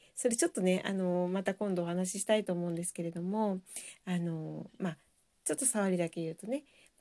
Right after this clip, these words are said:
ちょっと苦手だなって思ってたことをやらなきゃいけないかなっていう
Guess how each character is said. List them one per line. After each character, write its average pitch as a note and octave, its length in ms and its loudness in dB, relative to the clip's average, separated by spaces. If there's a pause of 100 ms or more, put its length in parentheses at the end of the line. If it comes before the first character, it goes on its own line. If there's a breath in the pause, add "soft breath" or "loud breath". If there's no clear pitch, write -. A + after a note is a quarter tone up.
ち - 80 -2
ょ E4+ 40 2
っ - 20 -4
と D#4+ 80 -4
苦 C4+ 260 2
手 D4 100 -2
だ D4 120 0
な D4+ 140 -2
っ D#4+ 40 -8
て - 220 -2
思 G#3+ 180 0
っ - 20 -6
て G#3 140 -10
た F#3 120 -2
こ F#3+ 120 -4
と F#3 120 -2
を F3+ 40 2
や G3 140 0
ら B3+ 100 -4
な D#4+ 100 -2
き E4 120 -4
ゃ - 20 4
い C#4 40 -4
け D4 120 -2
な D4 80 0
い D4 80 0
か C#4 100 -4
な C4+ 200 -2
っ C#4 40 -6
て G3 200 -4
い F3 120 0
う - 80 -10